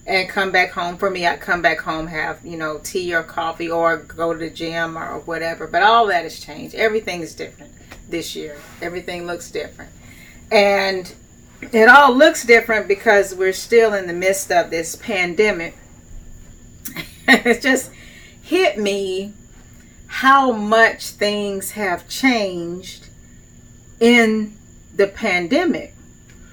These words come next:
and, and how I'm dealing with that. <clears throat> So I don't know <laughs> about other parents, but the first day of school, even it, even though I was working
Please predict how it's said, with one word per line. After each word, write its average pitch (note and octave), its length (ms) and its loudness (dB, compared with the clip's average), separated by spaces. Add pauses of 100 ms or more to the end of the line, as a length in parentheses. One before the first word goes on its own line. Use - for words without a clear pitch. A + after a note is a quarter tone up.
(460)
and, F#3+ 760 4 (1300)
and G#3 200 2
how G3+ 920 4 (1080)
I'm G#3+ 320 6
dealing G#3 580 2
with E3+ 340 -8
that. F3 500 -4 (720)
<clears throat> C4+ 260 10
So A#3+ 120 4
I B3+ 140 8
don't A#3+ 180 0
know G3+ 200 4
<laughs> A#3+ 160 0
about G#3+ 480 4 (580)
other A#3+ 280 6
parents, - 720 -8 (720)
but G#3 120 4
the G3 80 2
first D#4 380 4
day G#3 160 4
of F#3 100 0
school, C#4 760 -2 (200)
even D4 420 2
it, A#3+ 240 0
even C#4+ 280 0
though B3 80 4
I A3+ 120 8
was F3+ 280 -2
working F3 720 0